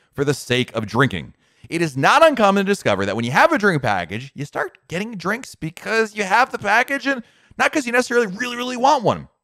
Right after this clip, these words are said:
Certainly, on the first couple days of a cruise, the opportunity to enjoy plenty of cocktails is novel, but there might be a point where you're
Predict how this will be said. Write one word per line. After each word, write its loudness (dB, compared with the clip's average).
Certainly, -4
on -14
the -14
first -2
couple -2
days 0
of -10
a -8
cruise, -2
the -4
opportunity -2
to 0
enjoy 0
plenty -6
of -4
cocktails -2
is -6
novel, 0
but 2
there -2
might -6
be -6
a -6
point -2
where -2
you're -4